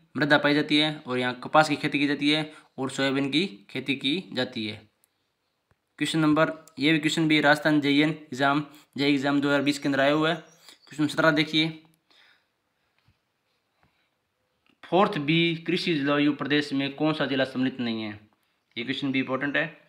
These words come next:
फोर्थ बी कृषि जलवायु प्रदेश में कौन सा जिला सम्मिलित नहीं है? इसका जो नाम है वो होगा आदर दक्षिणी मैदान।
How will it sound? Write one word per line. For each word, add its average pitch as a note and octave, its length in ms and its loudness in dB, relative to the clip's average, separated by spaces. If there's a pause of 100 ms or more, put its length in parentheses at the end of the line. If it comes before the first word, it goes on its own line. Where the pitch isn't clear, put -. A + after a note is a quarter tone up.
(440)
फोर्थ E3+ 260 -2
बी D3+ 280 0
कृषि D3+ 320 -4
जलवायु C#3 320 -2
प्रदेश C3+ 320 -4
में C3+ 200 -2
कौन D3 180 0
सा C#3+ 100 -2
जिला C3+ 260 0
सम्मिलित C3 340 -4
नहीं A#2+ 180 -4
है? A2+ 60 -6 (420)
इसका - 160 -4
जो C#3 120 -2
नाम C#3+ 300 6
है D#3 260 2 (360)
वो C#3 200 -2
होगा D3+ 400 -2 (640)
आदर D3 300 4
दक्षिणी C#3+ 320 0
मैदान। A#2 320 0